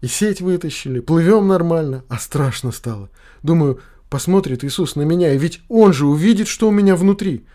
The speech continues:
И точно знаю, что Ему это не понравится. И убежать некуда. А всю жизнь свою я увидел совсем не такой, как привык о ней представлять. И вот тебе, думаю, и дом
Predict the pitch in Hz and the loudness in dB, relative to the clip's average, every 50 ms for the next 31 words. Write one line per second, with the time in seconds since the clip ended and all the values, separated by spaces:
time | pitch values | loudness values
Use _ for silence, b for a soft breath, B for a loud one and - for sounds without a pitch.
0 | b b b b - 123 - 170 180 180 - 180 180 147 139 151 139 120 113 - | b b b b -14 -8 -2 -2 -2 -2 -2 -4 -4 -4 -2 -4 -4 -4 -6 -6
1 | - 139 127 127 127 143 160 165 151 151 - 113 - b b b b b b b | -6 -4 -2 -2 -2 -2 -2 -4 -6 -6 -8 -12 -12 b b b b b b b
2 | - 131 135 123 139 139 135 131 135 123 113 104 98 - - - 113 - _ _ | -8 -6 -6 -6 -6 -6 -4 -4 -4 -6 -6 -8 -12 -16 -20 -20 -20 -20 _ _
3 | _ _ _ _ _ _ _ _ - 135 131 120 113 131 117 - 151 160 - 139 | _ _ _ _ _ _ _ _ -10 -8 -8 -6 -4 -6 -4 -4 -4 -4 -4 -4
4 | 135 127 - - 123 131 139 135 - - 214 196 160 190 233 226 196 185 - - | -4 -4 -4 -4 -4 -2 -2 -2 -2 -2 -4 -2 0 2 0 0 0 -4 -4 -2
5 | 180 165 156 143 123 B B B B B 135 156 185 190 180 196 190 170 180 165 | 0 0 2 0 -2 B B B B B 0 2 2 2 2 0 -2 -2 -2 -2
6 | - 185 151 - - 226 214 202 196 190 - - - - 208 196 - 180 170 - | -2 -4 -4 -2 -2 -2 0 0 0 0 -2 -6 -4 -2 -4 -2 -2 -4 -4 -4
7 | 185 190 190 190 185 - 170 170 170 165 170 170 160 - - - 180 165 151 131 | -4 0 0 0 0 0 -2 -2 -2 -4 -4 -6 -8 -8 -8 -8 -6 -4 -4 -4
8 | 113 - _ _ _ _ _ _ _ - _ _ _ _ _ _ - - - - | -6 -6 _ _ _ _ _ _ _ -20 _ _ _ _ _ _ -20 -20 -20 -20
9 | - - 139 143 139 151 147 147 - - - 151 143 143 139 131 139 135 131 135 | -12 -6 -4 -4 -2 -4 -6 -6 -8 -10 -10 -6 -4 -4 -2 -2 -2 -2 0 -2
10 | 139 131 113 107 117 113 110 104 | -2 -4 -4 -6 -6 -6 -6 -10